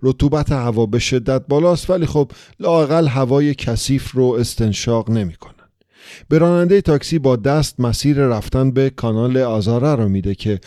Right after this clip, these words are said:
آب رودخونهٔ گنجه توش جاریه. رودخونهٔ مقدس.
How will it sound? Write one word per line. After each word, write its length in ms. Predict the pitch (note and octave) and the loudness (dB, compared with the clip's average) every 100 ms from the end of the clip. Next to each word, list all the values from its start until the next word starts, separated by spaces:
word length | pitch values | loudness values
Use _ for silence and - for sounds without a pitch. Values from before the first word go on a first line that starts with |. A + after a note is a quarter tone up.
| - - - | -18 -16 -2
آب 320 | D3+ F3 E3+ | 2 2 2
رودخونهٔ 760 | E3+ C3+ A#2+ - A#2 A2 B2+ B2 | 0 0 -4 -2 -2 0 0 -2
گنجه 600 | G#2+ G#2 G#2 A2 G#2 D#2 _ _ - | -2 -2 0 -2 -4 -8 _ _ -6
توش 260 | F#2+ - | -6 -8
جاریه. 440 | F#2+ D#2+ - - _ _ _ _ - | -12 -12 -18 -20 _ _ _ _ 0
رودخونهٔ 480 | D3+ - E3 F3 F#3+ | 0 2 0 2 2
مقدس. 720 | E3 B2 - A2 F2+ - - | 0 -2 -6 -8 -12 -16 -18